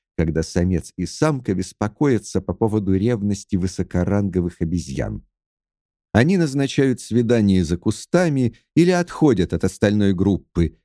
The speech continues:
и, возможно, такое поведение лежит у истоков нашего стремления к уединению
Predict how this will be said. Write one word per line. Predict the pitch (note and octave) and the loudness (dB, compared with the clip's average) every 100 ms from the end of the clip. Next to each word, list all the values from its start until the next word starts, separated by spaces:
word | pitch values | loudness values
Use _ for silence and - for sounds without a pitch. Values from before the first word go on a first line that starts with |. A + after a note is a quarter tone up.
| _ - | _ 0
и, | G2+ | 2
возможно, | G2 F#2 F2+ G#2+ F#2+ E2+ D#2+ | 2 0 0 2 0 0 -4
такое | - E2+ G2 E2+ | -4 -2 0 0
поведение | D2 C#2+ D2 F#2+ F3 A2+ C2 A1 - _ _ _ | -2 -4 -4 0 0 0 -4 -8 -12 _ _ _
лежит | F#2 G#2+ G3+ D#3 | 0 2 2 2
у | C#3+ | 0
истоков | - - F3 - C3+ A2+ | 0 0 0 0 -4 -2
нашего | A#2+ C3 - G2+ | -2 -2 -2 -4
стремления | - G2 G2 G#2 A2 F#2 E2 | -2 0 2 2 2 0 -2
к | - | -2
уединению | C#2+ C2+ D2 D#2+ C#3 D3 B2+ A2+ - | -4 -4 -2 0 0 0 0 0 -2